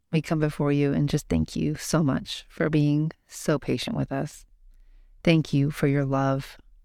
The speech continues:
your mercy, and your grace that you pour out on us.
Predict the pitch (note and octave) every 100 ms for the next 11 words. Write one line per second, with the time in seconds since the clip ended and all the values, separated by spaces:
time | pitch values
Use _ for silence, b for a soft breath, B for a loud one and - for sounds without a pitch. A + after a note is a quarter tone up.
0 | - D3+ C#3 C#3 C3+ - C#3+ - D3+ C#3
1 | C#3 D3 D3+ C#3 - - D#3 - - C3+
2 | B2+ B2+ C3+ C3+ C3+ - -